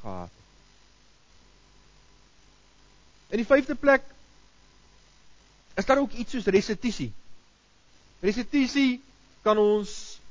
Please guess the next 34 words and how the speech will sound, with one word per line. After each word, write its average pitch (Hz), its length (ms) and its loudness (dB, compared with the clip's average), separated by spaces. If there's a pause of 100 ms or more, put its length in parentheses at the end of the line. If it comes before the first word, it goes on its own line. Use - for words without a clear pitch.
verklaar 220 1000 2
deur 196 180 0
te 196 80 -14
sê, 214 480 0 (220)
soms 311 360 -4
is 285 80 -6
dit 262 140 -4
nodig 180 480 2
dat 170 140 -4
daar 175 140 -4
herstel 214 640 0
moet 196 160 -4 (100)
kom 120 360 -6 (460)
as 135 260 -8
iemand 170 400 -2 (160)
te 170 80 -2
nagekom 120 540 -4
is. - 180 -10 (340)
Soms 330 220 -4
is 320 100 -2
dit 269 160 -10
nodig 262 360 4 (260)
as 220 140 -2
ons 247 120 -10
iemand 262 280 2
te 247 80 -2
nagekom 220 640 0
het 233 80 -6
om 226 240 -2
op - 80 -18
'n 226 80 -2
manier 208 680 0 (360)
te 220 80 -2
vergoed - 480 -2